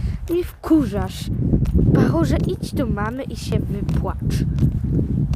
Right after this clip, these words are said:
No ale siostra, myślałam, że ty mnie dodasz do swojej grupki i będziesz miła. Jak nie, no to powiem to mamie. Jeśli powiesz to, to se idź. A jeśli nie powiesz to,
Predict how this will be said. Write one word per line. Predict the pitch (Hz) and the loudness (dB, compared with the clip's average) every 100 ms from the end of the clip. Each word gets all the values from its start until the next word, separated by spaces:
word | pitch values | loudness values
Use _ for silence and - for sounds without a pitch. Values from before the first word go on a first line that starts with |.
| - 403 | 0 2
No | 440 | 4
ale | 453 466 | 4 4
siostra, | - 466 453 415 | 2 0 0 0
myślałam, | 440 466 453 415 | 0 0 -2 0
że | 427 | -2
ty | 440 | 0
mnie | 440 453 381 | 2 0 2
dodasz | 403 494 440 339 | 2 4 2 -2
do | 339 | -4
swojej | - 381 330 | -4 -4 -4
grupki | 277 294 359 - 302 - - - | -4 -2 -2 -4 -10 -10 -16 -8
i | 247 | -2
będziesz | 302 302 - - - - - - 330 | -2 -2 -6 -8 -12 -12 -10 -6 -2
miła. | 339 330 302 269 - - - - - - - - - - - - - - - - | 0 2 2 0 0 -2 -4 -4 -2 0 2 2 2 2 2 2 2 2 2 0
Jak | 370 - | 0 2
nie, | 415 440 392 - - - - | 2 2 2 2 0 -2 -4
no | |
to | - | -6
powiem | - 427 392 | -2 0 0
to | 392 359 370 | 0 0 2
mamie. | 381 320 233 202 - - - - - - - - | 2 0 -2 -6 -6 -6 -4 -2 -2 -4 -10 -6
Jeśli | - - | -4 0
powiesz | 339 311 320 | 2 2 0
to, | - 311 294 - - - - | 0 -2 0 -2 -4 -14 -18
to | |
se | - - - - | -12 -8 -8 -6
idź. | 220 202 - - - - - - - - | -8 -8 -10 -12 -8 -6 -6 -8 -4 -2
A | - 453 427 | 0 2 2
jeśli | 415 - 359 339 | 0 -4 0 2
nie | 339 508 | 2 -2
powiesz | 440 403 392 | -4 -4 -4
to, | - 349 | -6 -4